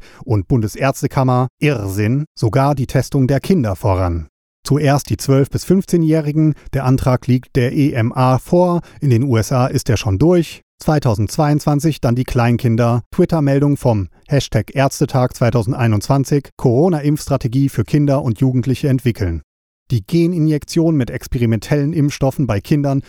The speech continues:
ist zutiefst unethisch. Gerade die Kinder, die nachweislich am wenigsten durch die covid-Erkrankung, wohl aber durch die Maßnahmen betroffen sein werden.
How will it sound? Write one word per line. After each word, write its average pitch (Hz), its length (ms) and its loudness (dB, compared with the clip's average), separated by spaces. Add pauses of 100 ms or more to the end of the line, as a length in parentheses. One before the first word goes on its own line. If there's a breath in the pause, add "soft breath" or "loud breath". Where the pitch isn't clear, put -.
(100 soft breath)
ist - 200 -4
zutiefst - 680 -4 (200 soft breath)
unethisch. 101 920 -2 (340)
Gerade 147 340 0
die 147 140 -2
Kinder, 117 420 0
die 113 120 -2
nachweislich 143 600 0
am 95 160 0
wenigsten 147 400 0
durch 120 160 0
die - 80 -10
covid-Erkrankung, 139 880 0 (280 loud breath)
wohl 170 280 2
aber 135 240 -2
durch 110 200 -2
die 117 100 -2
Maßnahmen 127 560 2
betroffen 110 400 -2
sein 92 280 0
werden. 90 440 0